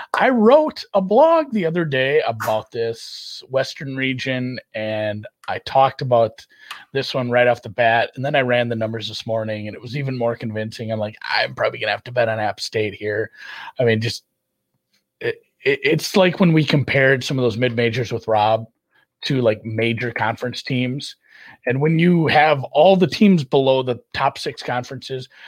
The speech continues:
there's still tiers to that as well. Like,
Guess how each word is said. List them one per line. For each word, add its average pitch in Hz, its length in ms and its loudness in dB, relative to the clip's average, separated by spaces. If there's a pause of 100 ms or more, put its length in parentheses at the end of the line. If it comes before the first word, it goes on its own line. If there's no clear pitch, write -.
(120)
there's 311 180 -2
still 320 240 -2
tiers 180 480 -2
to 127 120 -8
that 113 260 0
as 101 200 -12
well. 98 400 -8 (380)
Like, 135 240 -4